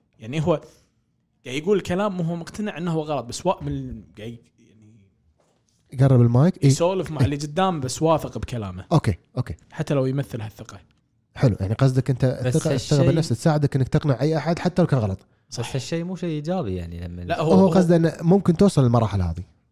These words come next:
Speaker 2: صح؟ ولا أنا قاعد أتكلم
Speaker 1: إي،
Speaker 2: غلط؟
Speaker 1: لا، صح.
Speaker 2: أوكي.
Speaker 1: يعني شوف، أنا أقول لك مثال بسيط.
Speaker 2: إي.
Speaker 1: لما تدش محل،
Speaker 2: م.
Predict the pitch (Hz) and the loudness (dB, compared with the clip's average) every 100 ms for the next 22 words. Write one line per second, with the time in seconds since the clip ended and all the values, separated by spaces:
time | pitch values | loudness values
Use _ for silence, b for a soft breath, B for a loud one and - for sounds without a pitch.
0 | _ _ _ - 151 - 113 110 101 98 | _ _ _ -2 -2 0 2 4 2 0
1 | - 104 123 117 - - - - - 123 | 2 2 2 -2 -6 -10 -14 -16 -2 -2
2 | 87 - 123 160 202 196 196 170 - - | -2 -6 -4 0 2 2 2 -2 -4 -18
3 | - 160 185 170 143 147 110 - - 113 | -8 -4 2 2 2 -4 -6 -6 -2 -2
4 | _ - 156 190 208 - 190 156 151 - | _ -10 -6 -2 -2 -2 -4 -4 -8 -10
5 | _ _ _ | _ _ _